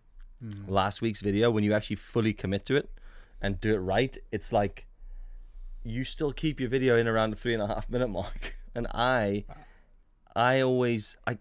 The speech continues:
Speaker 2: I always overshoot, <laughs> always. And I'm like,
Speaker 1: I, I th-,
Speaker 2: "Too much."
Speaker 1: I, I think, I think it's because, um, I, I'm very targeted about where I wanna go, and also when it comes to editing, I am ruthless.
Speaker 2: Yeah.
Speaker 1: Like,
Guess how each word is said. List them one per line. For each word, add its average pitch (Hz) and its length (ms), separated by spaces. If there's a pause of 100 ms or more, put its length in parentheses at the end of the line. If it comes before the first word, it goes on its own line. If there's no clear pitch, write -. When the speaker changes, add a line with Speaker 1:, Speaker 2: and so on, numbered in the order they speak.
Speaker 2:
I 139 140
always 139 300
overshoot, 127 600 (260)
<laughs> - 280
always. 120 600 (440)
And 113 80
I'm 113 100
like, 101 180
Speaker 1:
I, 170 120 (140)
I 165 120
th-, - 80
Speaker 2:
"Too 120 100
much." 95 300
Speaker 1:
I, 135 160
I 156 80
think, 180 420
I 147 140
think 190 280
it's 185 200
because, 123 720 (240)
um, 101 480 (1400)
I, 127 260 (100)
I'm 127 160
very 131 300
targeted 117 600
about 104 240
where 104 120
I 101 60
wanna 101 240
go, 95 240 (480)
and 117 180 (140)
also 120 540 (240)
when 123 160
it 98 80
comes 135 240
to - 120
editing, 107 540
I 117 160
am 101 320
ruthless. - 680
Speaker 2:
Yeah. 90 220 (120)
Speaker 1:
Like, 95 460